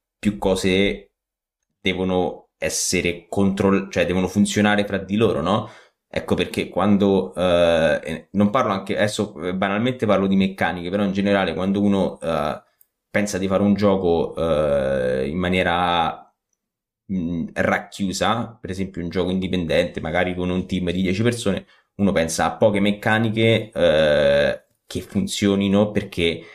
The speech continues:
dal momento in cui aggiungi tanta carne al fuoco sono sempre più elementi che devono comunicare fra di loro, devono comunicare bene a livello di design, devono comunicare bene anche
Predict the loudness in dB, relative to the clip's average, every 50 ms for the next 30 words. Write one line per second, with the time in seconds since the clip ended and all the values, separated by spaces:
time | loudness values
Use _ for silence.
0 | -18 _ -2 0 2 4 4 4 2 2 0 0 0 0 2 0 2 2 0 0
1 | 0 0 0 0 0 0 0 -2 0 0 0 0 2 0 -2 -2 0 0 0 2
2 | 2 2 2 2 0 0 0 -2 -6 -6 -4 0 2 4 4 2 2 0 -2 -2
3 | 0 0 0 -2 -2 -2 -2 0 2 2 2 2 2 2 2 2 0 -2 -2 0
4 | 0 2 2 2 2 2 2 4 2 2 4 4 4 4 4 4 4 4 2 2
5 | 0 -2 -2 0 0 0 0 2 2 2 4 4 2 2 0 0 -2 -2 -4 -2
6 | -2 -2 0 2 2 0 0 0 -2 -4 -4 -4 -4 -4 -2 0 2 2 2 0
7 | -2 -6 -6 -2 -2 0 0 0 2 2 2 0 0 -2 -2 -2 -2 -2 -2 -6